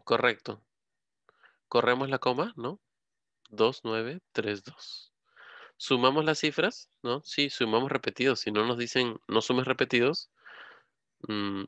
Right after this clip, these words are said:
pues simplemente lo sumamos. Sería dos más nueve más tres y más dos. Correcto, entonces la respuesta sería cinco, seis, siete más nueve,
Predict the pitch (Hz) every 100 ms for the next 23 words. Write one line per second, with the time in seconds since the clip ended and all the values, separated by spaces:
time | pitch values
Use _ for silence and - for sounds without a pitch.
0 | - 101 92 - - - 117 110 110 123
1 | 113 101 95 95 143 - - _ - 104
2 | 104 101 101 _ 104 101 127 - - -
3 | - 104 104 101 95 107 156 165 _ _
4 | _ _ _ _ - 160 - 131 135 113
5 | 98 95 - 82 - - - _ _ _
6 | _ - - _ _ _ _ _ 131 143
7 | 135 120 127 131 123 107 - 113 131 113
8 | 104 110 120 120 120 - 143 143 143 135
9 | - - - 131 - 156 160 - _ _
10 | _ - - - - - _ - - 147
11 | 147 143 139 151